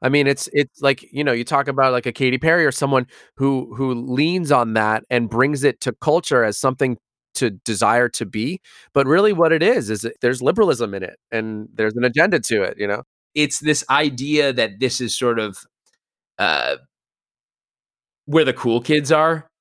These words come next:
Speaker 2: And I just don't think that's actually true. I think if you sit down with people and press them on what they actually believe, most people believe in free speech. And that's a, an important point, Jay, that we should talk about, is that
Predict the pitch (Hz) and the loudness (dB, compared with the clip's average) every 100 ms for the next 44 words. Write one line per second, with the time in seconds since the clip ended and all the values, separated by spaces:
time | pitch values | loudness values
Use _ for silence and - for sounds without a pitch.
0 | _ 127 135 131 120 139 151 - 170 - | _ 0 0 0 0 -2 0 0 0 -2
1 | 165 139 127 120 131 123 123 113 - 190 | -4 -2 -2 0 -2 -2 -8 -6 0 2
2 | 113 160 160 139 123 170 160 151 143 120 | 2 -4 -6 -4 -4 -4 -2 -2 -2 -2
3 | 143 123 113 98 - 139 131 113 101 95 | -4 -2 -4 -6 -2 -2 -2 -2 -2 -2
4 | 101 - - _ 117 117 113 110 104 - | -8 -12 -20 _ 0 2 2 -2 -6 -12
5 | _ - 127 135 127 117 - 113 120 - | _ -2 0 0 0 0 0 -2 -2 -4
6 | 120 113 110 92 98 95 101 117 143 156 | -2 -2 -4 -4 -4 -4 -6 -2 -2 -4
7 | - _ 123 143 170 - - 139 127 117 | -8 _ 0 2 2 -2 -4 -2 0 0
8 | 113 113 110 101 98 95 101 92 - 87 | -2 -2 -2 -2 -6 -6 -4 -4 -4 -4
9 | - - 139 190 220 - 165 156 147 147 | -6 -4 0 0 0 -2 -2 0 0 0
10 | 156 127 127 113 73 90 90 95 95 101 | 0 0 -2 -2 -2 -2 -2 -2 -2 -4
11 | - 113 95 107 98 85 65 57 - - | -2 -2 0 0 0 -4 -4 -4 -6 -14
12 | - - - 117 - 120 117 - | -20 -12 -4 -2 0 0 0 -4